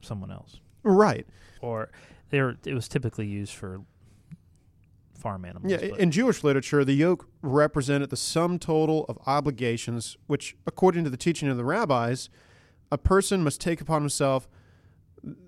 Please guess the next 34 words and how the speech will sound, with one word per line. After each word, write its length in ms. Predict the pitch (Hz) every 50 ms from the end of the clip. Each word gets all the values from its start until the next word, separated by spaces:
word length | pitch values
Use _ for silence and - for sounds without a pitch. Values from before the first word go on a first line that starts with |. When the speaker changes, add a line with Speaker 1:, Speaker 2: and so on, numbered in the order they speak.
| 165 - _ _ _ _
Speaker 2:
This 220 | - 135 165 175 -
type 180 | 196 180 147
of 60 | 131 120
definition 460 | 160 147 - 151 151 151 - - 135
accounts, 540 | 135 - - 147 143 143 135 - - - - _ _ _ _ _ -
<sighs> 340 | - - - - - - -
look, 220 | - 156 117 - -
this 180 | 170 170 -
definition 440 | - 185 165 - 151 139 131 - 131
accounts 360 | 123 - - 135 131 131 -
for 120 | - - 123
such 360 | - - 165 151 - - -
terms 520 | - 147 135 131 127 127 123 - - - - _ _ - _ _ - _
like 220 | - 120 107 104 - _ _ _ _ _ _ _ -
yoke 460 | 135 131 160 170 175 165 - - - _ _ -
of 160 | - 147 113 101
the 60 | 110
Torah, 380 | - - 185 185 185 180 175
yoke 260 | 151 135 143 151 147 -
of 80 | 120
the 60 | -
commandments, 800 | - - 131 147 151 151 151 156 156 151 147 143 - - - - -
and 380 | 147 135 123 120 120 113 - - -
yoke 420 | 123 120 135 139 139 135 - - -
of 220 | - 147 135 120
the 60 | -
kingdom 220 | 120 - 139 120 117
of 80 | 107
heaven, 300 | 127 139 135 131 135 135
et 100 | 127 123
cetera, 260 | - - 135 - 147 131
stuff 200 | - 190 165 -
like 180 | 131 113 -
that. 240 | - 107 - -